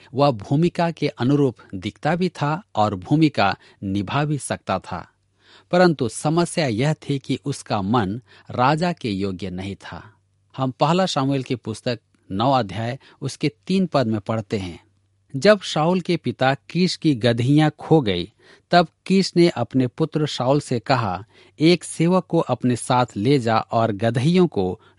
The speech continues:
ढूंढ ला।'" मेरे मित्रों, मैं जानता हूं कि परमेश्वर विनोदी है। आप इस सत्य को अस्वीकार नहीं कर सकते हैं, क्योंकि यह धर्मशास्त्र में अनेक स्थानों में प्रकट है। शाऊल अपने पिता के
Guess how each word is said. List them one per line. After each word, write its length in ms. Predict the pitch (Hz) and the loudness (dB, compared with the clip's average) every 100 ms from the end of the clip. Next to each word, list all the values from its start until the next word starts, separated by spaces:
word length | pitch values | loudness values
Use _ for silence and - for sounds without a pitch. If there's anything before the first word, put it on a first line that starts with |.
| 104 | -14
ढूंढ 380 | 87 - 131 | -8 0 2
ला।'" 260 | 110 90 85 - _ _ - | 2 -4 -8 -14 _ _ -4
मेरे 200 | 160 202 | 2 4
मित्रों, 260 | 214 196 196 | 2 0 0
मैं 220 | 185 165 | 2 0
जानता 360 | 127 135 156 165 | 0 0 0 0
हूं 160 | 147 | 0
कि 180 | 151 165 | -2 -4
परमेश्वर 920 | 147 113 107 127 170 - 95 87 117 - _ 104 | -2 -2 0 2 0 0 -2 -2 -4 -12 _ -10
विनोदी 540 | 101 123 135 131 147 | -2 0 2 0 0
है। 380 | 98 87 107 - _ - | -2 -8 -12 -20 _ -2
आप 260 | 135 151 - | 2 2 0
इस 140 | 139 | -8
सत्य 360 | - 165 - 165 | -6 -8 -6 -6
को 180 | - 151 | -2 -4
अस्वीकार 640 | - 117 - 110 123 123 | -2 -6 -6 -4 -2 -2
नहीं 220 | 107 156 | -2 -4
कर 160 | - 131 | -4 -6
सकते 420 | - 110 - 113 | -6 -8 -6 -6
हैं, 220 | 92 - _ - | -6 -12 _ -2
क्योंकि 460 | 190 185 - 156 175 - - | 0 0 0 -2 -2 -12 -10
यह 240 | 113 165 165 | 0 2 2
धर्मशास्त्र 800 | 117 147 160 151 131 131 - 151 | 0 -2 0 -2 -2 -4 -2 -4
में 160 | 143 - | -4 -4
अनेक 400 | - 151 196 190 | -8 -4 -2 -2
स्थानों 460 | 127 - - 120 117 | -6 -10 -8 -6 -4
में 140 | 123 | -6
प्रकट 420 | 123 156 170 170 113 | -6 -6 -2 -4 -4
है। 240 | 92 92 _ _ _ _ _ _ | -10 -10 _ _ _ _ _ _
शाऊल 500 | - - 160 160 185 - | -8 0 4 4 2 0
अपने 320 | 147 - 170 | -2 0 -2
पिता 380 | 160 151 - 190 | 0 -4 0 0
के 340 | - 135 139 | 2 0 0